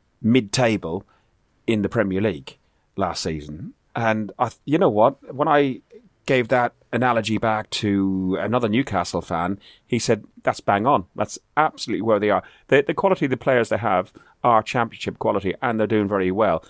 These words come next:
Could you imagine if they had some money behind them and done something? They might actually win something.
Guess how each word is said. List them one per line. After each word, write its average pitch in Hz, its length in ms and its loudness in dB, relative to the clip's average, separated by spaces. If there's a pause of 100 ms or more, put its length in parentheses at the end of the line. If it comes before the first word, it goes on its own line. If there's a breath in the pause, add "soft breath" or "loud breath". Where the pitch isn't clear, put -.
(120 soft breath)
Could 139 200 -2
you 151 80 0
imagine 156 280 -2
if 147 80 -4
they 147 120 2
had 135 140 0
some 135 200 0
money 139 240 0
behind 80 340 -4
them 85 240 -4
and 95 520 -6
done 107 180 -2
something? 85 380 -6 (240 loud breath)
They 123 80 0
might 156 300 2
actually 95 420 -6 (840)
win 104 300 -2
something. - 160 -6